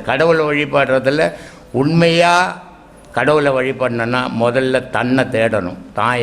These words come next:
யாருன்னு தெரியாத கடவுள் யாருன்னு யாராலையும் கண்டுபிடிக்கவே முடியாது. எவனாவது கண்டுபிடிச்ச உண்டா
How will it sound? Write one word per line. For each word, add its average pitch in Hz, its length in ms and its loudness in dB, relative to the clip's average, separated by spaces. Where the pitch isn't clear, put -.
யாருன்னு 139 440 -2
தெரியாத 117 380 -2
கடவுள் 139 420 0
யாருன்னு 117 520 0
யாராலையும் 120 640 0
கண்டுபிடிக்கவே 104 560 -2
முடியாது. 90 280 -4
எவனாவது 160 460 2
கண்டுபிடிச்ச 143 460 -4
உண்டா 120 280 -2